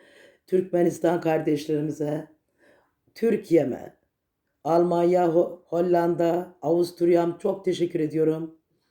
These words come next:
Bütün sayamadıklarıma çok çok teşekkür ediyorum sevgili arkadaşlarım. Sevgili kovalar için yaptım, sizler için.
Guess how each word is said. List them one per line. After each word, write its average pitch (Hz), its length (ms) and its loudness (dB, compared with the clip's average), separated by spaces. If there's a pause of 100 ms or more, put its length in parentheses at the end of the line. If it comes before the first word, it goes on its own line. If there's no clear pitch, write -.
(1200)
Bütün 185 340 2
sayamadıklarıma 170 840 0
çok 196 260 -6
çok 175 200 -2
teşekkür 160 360 -2
ediyorum 151 420 0
sevgili 147 400 0
arkadaşlarım. 127 640 -6 (640)
Sevgili 208 520 2
kovalar 175 380 4
için 165 220 -4
yaptım, 160 440 -2
sizler 165 380 -2
için. 165 540 -4